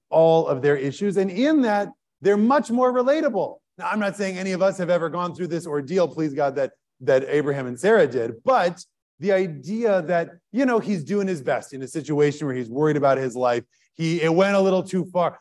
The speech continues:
Who hasn't had something well-intentioned that went a little too far and you don't know what to do? And you, right, like, all of that is actually the point of reading these stories in the Torah, to make our heroes more relatable. We will continue with the reading now. Thank you so much for your indulgence.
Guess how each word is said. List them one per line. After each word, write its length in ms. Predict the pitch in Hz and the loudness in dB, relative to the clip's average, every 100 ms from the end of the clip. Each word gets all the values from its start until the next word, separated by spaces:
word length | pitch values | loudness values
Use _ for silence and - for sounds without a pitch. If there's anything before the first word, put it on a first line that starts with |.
| _ | _
Who 200 | 226 247 | -2 -2
hasn't 460 | 180 196 208 180 190 | 0 0 -2 -2 -4
had 240 | 175 190 202 | -4 -4 -4
something 320 | 190 170 180 | -6 -4 -2
well-intentioned 680 | 175 180 170 180 175 156 175 | 0 -2 -4 -6 -6 -6 -4
that 140 | 160 | -4
went 180 | 175 170 | -4 -4
a 40 | |
little 240 | 170 170 170 | -4 -4 -6
too 200 | 175 170 | -6 -6
far 420 | 175 165 165 160 - - | -2 0 0 -4 -10 -10
and 120 | 170 | -4
you 80 | 180 | -2
don't 140 | 180 | 0
know 100 | 175 | 2
what 140 | 170 170 | 0 -2
to 120 | 170 | -4
do? 220 | 170 175 | -2 -2
And 100 | 175 | -2
you, 100 | 180 180 - | -6 -10 -6
right, 120 | 202 | -2
like, 160 | 196 190 | -2 -2
all 340 | 156 226 269 | 0 2 4
of 120 | 240 202 | 2 0
that 160 | 208 | -2
is 120 | 180 | -2
actually 500 | 185 185 - 175 160 | -6 -8 -10 -8 -6
the 140 | 135 110 | -6 -8
point 560 | - 190 180 113 101 - _ - | -8 -6 -4 -4 -10 -20 _ -2
of 180 | 139 131 | 2 4
reading 260 | 147 139 | 4 4
these 180 | 131 123 | 2 -2
stories 340 | 139 127 117 | -4 -2 -2
in 120 | 117 113 | -4 -10
the 80 | |
Torah, 400 | 113 117 110 107 - _ | -10 -6 -4 -4 -8 _
to 100 | - | -4
make 320 | 135 147 165 156 | -2 2 2 4
our 160 | 135 | 2
heroes 380 | - 135 123 113 | 2 -2 -2 -2
more 200 | 117 113 | -4 -2
relatable. 560 | 113 117 117 110 107 101 _ _ | -2 -2 -2 -2 -6 -6 _ _
We 140 | 131 135 | -2 2
will 160 | 123 | 2
continue 380 | 131 117 127 117 | 0 -6 -6 -4
with 100 | 117 | -6
the 80 | 143 | -6
reading 280 | 151 117 117 | -8 -6 -4
now. 120 | 107 - | -6 -2
Thank 220 | 175 151 127 | 0 0 0
you 80 | |
so 180 | 123 135 | -4 -4
much 180 | 120 113 | -4 -6
for 100 | 120 | -4
your 120 | 110 | -4
indulgence. 640 | 110 110 110 101 107 104 | -4 0 0 0 -6 -10